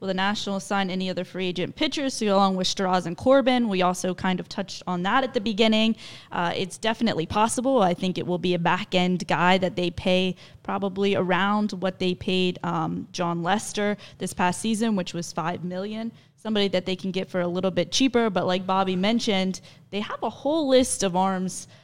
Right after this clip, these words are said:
uh, that I think are kind of candidates to go into this rotation. It's just unclear if you're gonna get Joe Ross back healthy, if you're gonna get Steven Strasburg back healthy, and you're counting on Patrick Corbin to have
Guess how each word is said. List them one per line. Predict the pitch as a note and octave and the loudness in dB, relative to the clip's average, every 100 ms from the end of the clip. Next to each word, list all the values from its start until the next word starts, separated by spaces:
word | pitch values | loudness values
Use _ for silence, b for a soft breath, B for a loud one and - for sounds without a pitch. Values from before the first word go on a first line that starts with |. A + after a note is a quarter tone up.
| b | b
uh, | G3 F3+ | 0 0
that | F3 F3+ | 0 0
I | F3+ | -2
think | G#3 A3 G3 | -2 -4 -4
are | F#3 | -6
kind | G#3 F#3+ F#3 | -4 -2 -2
of | F3+ E3+ | -4 -10
candidates | - B3 B3+ G#3+ F3+ F3 - | -8 -4 -4 -4 -6 -8 -12
to | - E3 | -14 -4
go | F#3 F#3+ | -2 -2
into | F#3+ F3+ | -4 -6
this | E3 E3 | -8 -4
rotation. | F3 F3 G3+ G3 F#3 | -6 -2 0 0 -2
It's | E3+ - | -4 -4
just | F#3+ F3 - - | -4 -4 -4 0
unclear | G3+ G#3+ - G#3+ G3 | 2 2 0 2 4
if | F3+ | 2
you're | F#3 | 0
gonna | F3 F#3 | -2 -4
get | F3+ F3+ | -2 -2
Joe | F#3+ F#3 | 0 0
Ross | F3 E3+ F3 F3+ | 2 2 2 0
back | E3+ D3+ E3+ - b b | -2 -2 -2 -6 b b
healthy, | - B3 - A#3 | 2 2 2 0
if | G3+ | 0
you're | F#3+ | 0
gonna | F3 | -2
get | F3 D#3 | -6 -8
Steven | - G3 F3+ | -4 -4 -4
Strasburg | F3+ F#3+ G3 G3 G3 F#3 | -2 2 2 2 0 0
back | E3+ D3 F3 | 0 -2 -2
healthy, | - A#3 A3+ A3+ A3 B B B | 0 0 2 0 0 B B B
and | - F#3 E3+ F3 | -2 0 0 0
you're | F3 | -2
counting | - F3+ F3+ | -2 -2 0
on | F3 | -2
Patrick | F3 F3 - E3+ | -2 -4 -4 -8
Corbin | - F3+ E3+ E3+ | -2 -2 0 -4
to | - - | -6 -6
have | E3+ D#3+ E3 | -2 -2 -2